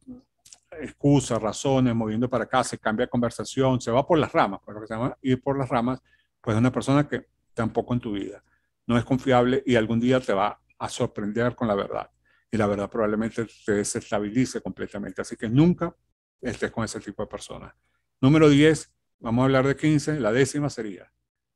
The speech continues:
muy típico de estos tiempos, personas que aparentan cosas en las redes sociales, probablemente hasta las conoces.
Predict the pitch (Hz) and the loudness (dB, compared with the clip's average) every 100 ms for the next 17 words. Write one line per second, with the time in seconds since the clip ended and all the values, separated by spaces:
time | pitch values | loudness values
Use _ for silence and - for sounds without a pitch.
0 | - 156 185 202 - 190 147 156 139 104 | 0 2 2 0 0 0 0 -2 -4 -4
1 | - 95 - _ 151 143 156 185 180 170 | -6 -14 -20 _ 0 0 0 -2 -2 -4
2 | 131 _ _ _ _ 123 - 131 147 151 | -6 _ _ _ _ -6 -2 0 0 -2
3 | 156 - 139 160 131 113 107 104 107 104 | -6 -4 -4 -2 -4 -4 -8 -8 -10 -14
4 | - 92 98 - 131 147 175 196 156 127 | -12 -12 -10 -4 -2 0 -2 -4 -4 -6
5 | - 104 147 - | -6 -4 -4 -4